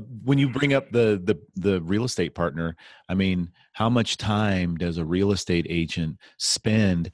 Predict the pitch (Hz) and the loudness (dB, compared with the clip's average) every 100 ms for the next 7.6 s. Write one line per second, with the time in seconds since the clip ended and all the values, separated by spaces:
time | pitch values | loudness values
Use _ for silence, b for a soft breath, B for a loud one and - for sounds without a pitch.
0 | B B - - 113 101 - 113 - 107 | B B -4 0 2 2 2 -2 0 -2
1 | 95 98 92 90 98 98 90 85 76 101 | -2 0 0 2 4 4 2 -2 -2 -2
2 | 104 - 87 85 82 104 90 80 - 98 | -2 -2 -2 -2 -2 -2 -2 -4 -4 -4
3 | - 92 85 82 - 98 104 - 80 - | -4 -4 -2 -4 -2 0 0 -2 -4 -2
4 | 120 151 - 85 78 85 B B B B | 0 0 -2 -4 -4 -6 B B B B
5 | 98 98 98 113 101 127 160 151 123 120 | -2 0 0 0 0 2 2 2 2 2
6 | 113 104 92 117 98 85 80 76 - 87 | 2 -2 -2 0 0 -2 -6 -8 -8 -8
7 | - 76 76 82 90 | -8 -10 -6 -6 -6